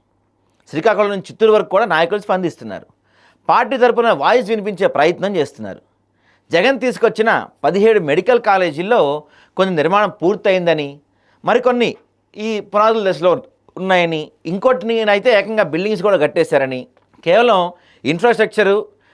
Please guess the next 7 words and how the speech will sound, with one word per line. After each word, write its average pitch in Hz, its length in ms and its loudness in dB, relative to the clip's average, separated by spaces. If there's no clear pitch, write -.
మిగతా 196 280 0
మెయింటెనెన్స్ 190 400 -4
మాత్రమే 165 400 0
చేయాల్సి 143 260 2
ఉందని 156 180 -6
చెప్తున్నారు. 95 340 -10
ఏదేమైనా 220 500 0